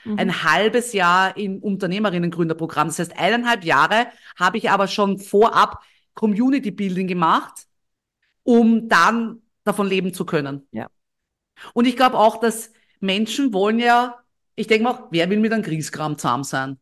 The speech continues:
Speaker 1: Mhm, genau.
Speaker 2: Also, denk mir auch, da will ich ja ke-, mir meine Zeit nicht verschwenden. Ich glaub, wenn wir eben solche hilfreichen Menschen sind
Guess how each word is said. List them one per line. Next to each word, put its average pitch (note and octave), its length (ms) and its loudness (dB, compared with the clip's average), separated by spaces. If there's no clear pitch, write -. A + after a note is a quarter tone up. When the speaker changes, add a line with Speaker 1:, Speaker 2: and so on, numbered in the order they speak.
Speaker 1:
Mhm, F#4+ 80 -8
genau. C4 200 -8
Speaker 2:
Also, G#3+ 200 4
denk G#3+ 200 2
mir A3 80 6
auch, A3 120 2
da A3 120 0
will G#3+ 100 2
ich A3 160 0
ja A3+ 120 -2
ke-, - 20 -4
mir G#3 180 -4
meine G3+ 180 -4
Zeit A3 240 -2
nicht G3+ 160 -8
verschwenden. G3 400 -4
Ich F#3 120 -6
glaub, F#3+ 200 0
wenn G#3 200 0
wir A3 200 0
eben G3+ 260 -4
solche F#3+ 760 -2
hilfreichen A3+ 640 0
Menschen A#3 400 -4
sind D#3+ 560 -8